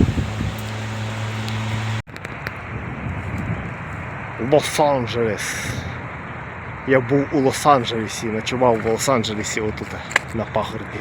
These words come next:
цьому, з тої сторони, виходить. Тут вишки зверху. Так воно виглядає. І місцевість така пішла суха-суха, трава вся вигорівша.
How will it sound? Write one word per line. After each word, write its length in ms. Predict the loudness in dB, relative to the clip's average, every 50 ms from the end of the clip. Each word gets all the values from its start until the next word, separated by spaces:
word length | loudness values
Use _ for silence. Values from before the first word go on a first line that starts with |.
| -6 -6 -6
цьому, 200 | -4 -4 -4 -4 -6 -8 -8 -10 -8 -8 -8 -8 -8 -8 -8
з 60 | -4
тої 160 | -2 0 0 0
сторони, 520 | 0 0 0 0 2 2 0 0 -2 -2 -4 -6 -8 -8 -8 -8 -8 -8 -6 -6
виходить. 600 | -4 -4 -4 -4 -4 -4 -4 -4 -4 -6 -6 -8 -8 -8 -8 -8 -8 -8 -8 -6
Тут 140 | -6 -4 0
вишки 320 | 2 2 2 2 0 -2 -2
зверху. 360 | 0 0 0 -2 -4 -6 -10 -10 -10 -10 -8 -4 0 2 2 4 4 4 4 6 6 4 4 4 2 2 2 0 -2
Так 100 | -2 -2 -2
воно 160 | -2 -2 -2 0
виглядає. 540 | -2 -2 0 0 0 0 0 0 0 -2 -2 -2 -4 -6 -6 -8 -8 -8 -8 -6 -4 -2 -2 -2 0 2 2 2 2 0 -2 -4 -2 -2 -2 -2 -4 -6 -6 -6 -4 -2
І 60 | 2
місцевість 500 | 2 2 2 6 8 8 8 8 8 6
така 180 | 4 6 6 6
пішла 320 | 4 2 0 0 0 0
суха-суха, 760 | 0 0 -2 -2 0 0 0 2 0 0 0 4 4 4 4
трава 320 | 4 4 4 6 6 6 6
вся 220 | 4 2 0 0
вигорівша. 720 | 4 4 4 4 4 2 0 0 0 -2 0 0 0 0